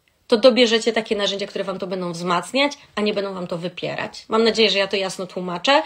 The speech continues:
e, bo to jest bardzo, bardzo istotne, żebyście sobie to zrozumieli i żeby to, to przyjąć, nie? Kto jeszcze sobie nie ma tego przepracowanego lub sobie o tym zapomniał, bo praca wciągnęła lub po prostu pierwszy raz o tym słyszy. To tak właśnie jest, okej?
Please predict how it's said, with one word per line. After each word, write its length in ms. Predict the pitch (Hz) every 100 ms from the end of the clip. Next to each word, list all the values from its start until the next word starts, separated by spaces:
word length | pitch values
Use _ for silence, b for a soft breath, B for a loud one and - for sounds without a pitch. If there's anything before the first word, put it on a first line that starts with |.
| B B B -
e, 460 | 202 202 202 202
bo 180 | 185 226
to 100 | 233
jest 160 | 214 214
bardzo, 300 | 233 214 202
bardzo 360 | 208 208 208
istotne, 460 | - 214 214 202 214
żebyście 560 | 196 185 - 196 190
sobie 220 | 185 180 185
to 320 | 180 175 180
zrozumieli 600 | 185 190 202 190 190 -
i 20 |
żeby 200 | 190 175
to, 120 | 180 - - _
to 80 | -
przyjąć, 420 | 185 - 165 151
nie? 140 | 254 294
Kto 160 | -
jeszcze 360 | 220 202 - 202
sobie 260 | 196 190 185
nie 120 | 190
ma 100 | 185
tego 200 | 185 190
przepracowanego 720 | - 196 190 190 190 190 185
lub 260 | 190 190 - B B B B
sobie 240 | - 196
o 40 | 185
tym 120 | 202
zapomniał, 520 | 320 381 359 320 277
bo 100 | 254
praca 300 | 262 247 247
wciągnęła 580 | - 226 208 214 202 190
lub 180 | 190 185
po 80 |
prostu 580 | 170 170 - 170 165 160 b b b b b b -
pierwszy 220 | 175 175
raz 100 | 160
o 40 |
tym 140 | - 165
słyszy. 340 | - 170 220 - _ _ _ -
To 100 | 208
tak 260 | - 220 180
właśnie 320 | 226 - 226
jest, 320 | 180 151 -
okej? 300 | - 233 254